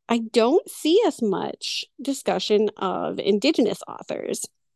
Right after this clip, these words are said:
And so I love that there is an anthology so that people can actually kind of meet a bunch of authors,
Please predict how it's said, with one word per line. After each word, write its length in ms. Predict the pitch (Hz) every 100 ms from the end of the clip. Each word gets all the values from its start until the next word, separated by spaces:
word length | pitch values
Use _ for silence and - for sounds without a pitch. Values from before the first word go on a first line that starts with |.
| _ _ _ _ _ _ -
And 120 | 269
so 100 | 254
I 60 | 233
love 280 | 254 240 254
that 100 | 254
there 160 | 226 208
is 420 | 226 233 208 208 -
an 80 |
anthology 680 | 208 196 202 190 190 196 196
so 140 | -
that 160 | 190 -
people 280 | - 214 208
can 160 | -
actually 600 | 196 170 - 196 202 202 - - - _ -
kind 180 | 269
of 240 | 262 247 214 _ _ _ -
meet 440 | 226 226 285 277
a 100 | -
bunch 240 | 202 208 -
of 120 | 233
authors, 720 | 202 185 180 185 185 - -